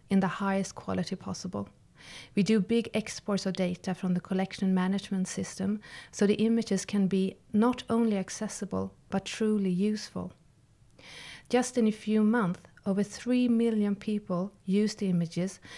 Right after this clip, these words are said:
and thousands of articles on Wikipedia in a lot of different languages use images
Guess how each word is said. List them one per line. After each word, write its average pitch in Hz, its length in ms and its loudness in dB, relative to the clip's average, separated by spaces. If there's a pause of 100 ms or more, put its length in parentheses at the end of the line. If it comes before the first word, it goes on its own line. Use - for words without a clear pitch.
(120)
and 202 160 2
thousands 240 580 0
of 185 100 0
articles 175 540 -2
on 180 120 2
Wikipedia 185 720 -2 (280)
in 202 140 6
a 202 40 6
lot 247 280 0
of 190 80 -2
different 208 380 -2
languages 202 640 -2 (240)
use 247 320 0
images 170 560 -2